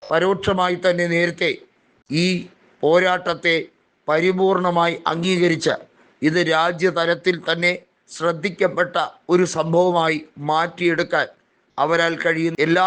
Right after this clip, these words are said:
തരത്തിലുള്ള പബ്ലിസിറ്റിയും കൊടുക്കുകയും ചെയ്തു. തമിഴ്നാട്ടിലായിക്കോട്ടെ, ബംഗാളിലായിക്കോട്ടെ, അടുത്ത വർഷം തെരഞ്ഞെടുപ്പ് നടക്കാനിരിക്കെ അവരെ സംബന്ധിച്ചിടത്തോളം വോട്ടധികാർ റാലി എത്രത്തോളം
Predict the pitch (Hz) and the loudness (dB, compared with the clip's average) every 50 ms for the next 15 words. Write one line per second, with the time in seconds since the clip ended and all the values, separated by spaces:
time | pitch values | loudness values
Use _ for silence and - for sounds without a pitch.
0 | 190 185 185 180 170 175 175 175 185 175 175 175 170 165 - 160 156 165 180 170 | 0 0 0 0 0 0 0 0 2 2 4 2 2 2 0 -2 0 0 -2 -2
1 | 151 - 165 - - 160 160 147 - - - - 160 156 160 170 147 156 165 156 | -2 -6 -12 -4 -2 0 0 0 -2 -10 -6 0 0 2 2 2 2 2 0 0
2 | 156 156 156 143 - 147 143 135 117 - - _ _ _ _ _ _ _ _ - | 0 0 -2 -2 0 0 0 -2 -2 -8 -14 _ _ _ _ _ _ _ _ -4
3 | 139 143 151 160 160 165 165 160 160 170 165 165 165 165 156 165 165 165 - 160 | -2 -2 0 0 0 0 -2 -2 -2 -2 0 0 0 0 0 0 -2 0 0 -2
4 | 165 156 160 160 165 165 170 175 175 170 170 160 165 151 - 156 160 - 160 143 | 0 0 -2 0 0 0 0 0 0 0 0 -2 -2 -2 -2 -4 -2 -2 -2 -4
5 | 135 - _ _ - - 143 156 160 156 - 175 170 160 160 160 170 170 165 - | -4 -6 _ _ -6 -4 -2 -2 -2 -2 -2 -2 -2 -2 -2 -4 -4 -4 -6 -8
6 | _ _ _ _ _ _ _ _ _ - - 165 170 180 185 196 208 190 180 175 | _ _ _ _ _ _ _ _ _ -4 -2 -2 0 0 0 -2 0 0 0 0
7 | 185 175 170 160 165 160 - 180 175 170 170 165 160 160 - - 160 135 - - | -2 0 0 -2 -2 -2 -2 -2 -2 -2 -2 -4 -4 -4 -4 -4 -6 -6 -6 -8
8 | _ _ _ _ _ _ _ _ _ _ _ _ _ _ _ _ - 143 160 175 | _ _ _ _ _ _ _ _ _ _ _ _ _ _ _ _ -2 0 0 0
9 | 180 170 156 175 170 170 156 165 156 151 147 165 160 160 147 - - 139 147 160 | 0 -2 -4 -4 -4 -2 0 0 -2 0 0 0 0 0 0 -2 0 2 2 2
10 | 165 165 180 175 170 170 156 170 165 160 165 160 160 156 156 151 - - _ _ | 2 2 0 0 2 2 0 2 2 2 2 0 0 0 -2 -4 -6 -8 _ _
11 | _ _ _ _ _ - - 139 135 - 170 165 160 151 165 165 160 156 | _ _ _ _ _ -4 -4 -4 -2 0 -2 -2 0 0 2 2 2 2